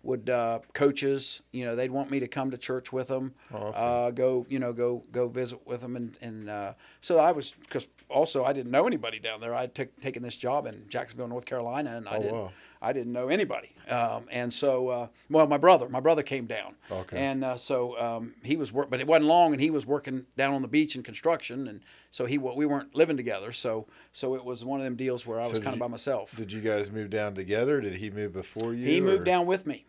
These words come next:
Speaker 2: Oh,
Speaker 1: He moved
Speaker 2: okay.
Speaker 1: down with me, and, uh, and he got a job on the beach. And one day, he
Speaker 2: Oh,
Speaker 1: had a
Speaker 2: wow.
Speaker 1: job. He was in
Speaker 2: Wow.
Speaker 1: construction, and, uh, and then he, uh, uh, he brought my cousin down. And, but then they got a job at the beach. They were building this big, so they went and got an apartment down at the beach instead of driving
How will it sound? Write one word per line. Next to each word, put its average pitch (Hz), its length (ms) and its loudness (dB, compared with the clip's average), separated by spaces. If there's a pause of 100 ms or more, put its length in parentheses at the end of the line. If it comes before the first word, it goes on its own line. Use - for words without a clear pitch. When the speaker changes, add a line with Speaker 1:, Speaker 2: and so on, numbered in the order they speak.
Speaker 2:
Oh, 104 120 0
Speaker 1:
He 127 40 0
moved 147 180 0
Speaker 2:
okay. - 40 -2
Speaker 1:
down 156 180 4
with 156 220 0
me, 113 300 -14
and, 120 340 -4
uh, 117 240 -4 (360)
and 123 180 -6
he 139 80 0
got 143 200 6
a 135 40 -2
job 151 340 4
on 156 80 2
the 147 80 0
beach. 180 340 0
And 120 80 -8
one 170 180 4
day, 160 260 6
he 104 100 -2
Speaker 2:
Oh, - 20 2
Speaker 1:
had 139 100 2
a 120 40 0
Speaker 2:
wow. 117 40 0
Speaker 1:
job. 135 440 2
He 131 100 -2
was 131 120 -4
in - 80 -4
Speaker 2:
Wow. - 20 -10
Speaker 1:
construction, 123 680 0 (140)
and, 120 320 -6
uh, 117 180 -6 (360)
and 139 180 -2
then 151 140 4
he, 143 320 2
uh, 131 160 2 (440)
uh, 120 320 -2
he 156 140 2
brought 147 240 6
my 131 140 0
cousin 165 340 6
down. 123 280 -4 (280)
And, 127 200 -6
but 131 240 -2
then 139 240 0
they 165 140 6
got 151 180 2
a 135 40 -6
job 135 360 0
at 123 80 -10
the - 60 -14
beach. 196 520 0
They 135 120 0
were 135 100 4
building 143 240 2
this 135 120 0
big, 139 260 -4 (160)
so - 120 -4
they 196 160 8
went 185 140 -2
and 139 80 -6
got 147 120 2
an 131 80 -6
apartment 156 340 0
down 139 120 4
at 143 60 -8
the 117 40 -10
beach 175 300 -2
instead 139 300 -2
of 120 80 -8
driving 135 480 -2